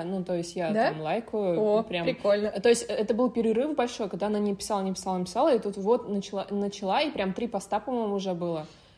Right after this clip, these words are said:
Speaker 2: Да,
Speaker 1: А,
Speaker 2: три, где я
Speaker 1: за
Speaker 2: просто
Speaker 1: какой-то короткий
Speaker 2: писа-,
Speaker 1: промежуток
Speaker 2: да.
Speaker 1: времени, чуть ли не за неделю, три поста,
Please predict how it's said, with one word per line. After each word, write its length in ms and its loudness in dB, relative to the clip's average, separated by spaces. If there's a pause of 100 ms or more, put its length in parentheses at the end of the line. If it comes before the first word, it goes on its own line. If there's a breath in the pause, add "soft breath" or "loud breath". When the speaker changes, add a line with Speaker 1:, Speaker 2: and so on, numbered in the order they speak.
(180 loud breath)
Speaker 2:
Да, 220 8
Speaker 1:
А, 40 2
Speaker 2:
три, 220 0
где 240 2
я 80 6
Speaker 1:
за 80 2
Speaker 2:
просто 180 6
Speaker 1:
какой-то 100 2 (140)
короткий 220 8
Speaker 2:
писа-, 80 -8
Speaker 1:
промежуток 300 4
Speaker 2:
да. 60 -8
Speaker 1:
времени, 200 2
чуть 160 -10
ли 60 2
не 60 2
за 120 0
неделю, 440 2
три 120 -2
поста, 480 0